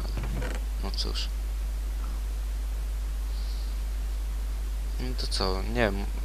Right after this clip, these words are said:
Chyba się będę musiał wybrać po drewno, czy nie wiem, czy to jest dwadzieścia starczy, czy nie. Jak to zrobić? Tak.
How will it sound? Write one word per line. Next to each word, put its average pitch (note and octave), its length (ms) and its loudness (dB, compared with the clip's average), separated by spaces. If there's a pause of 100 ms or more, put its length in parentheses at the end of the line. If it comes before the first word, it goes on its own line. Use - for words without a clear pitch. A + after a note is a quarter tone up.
(920)
Chyba A2 240 10
się - 140 8
będę G2+ 140 4
musiał G2 200 2
wybrać G2 300 2
po - 100 -2
drewno, G2 440 2
czy - 100 0
nie G2 120 0
wiem, F#2 80 2
czy - 120 2
to - 100 0
jest F2+ 120 2
dwadzieścia F#2 520 6
starczy, - 760 6
czy - 120 -2
nie. F2+ 260 0 (3250)
Jak G2 120 2
to - 160 0
zrobić? - 580 2 (100)
Tak. G#2+ 340 2